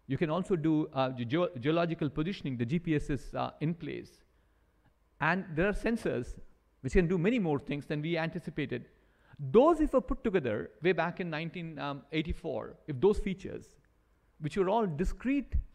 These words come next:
products by themselves, it would cost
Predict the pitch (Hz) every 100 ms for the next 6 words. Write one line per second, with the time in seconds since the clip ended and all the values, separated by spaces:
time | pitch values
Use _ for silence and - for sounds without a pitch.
0 | _ _ _ _ - 160 139 185 - -
1 | 139 131 139 - 151 - 131 - - _
2 | _ _ _ _ _ _ - 143 190 -
3 | 165 262 -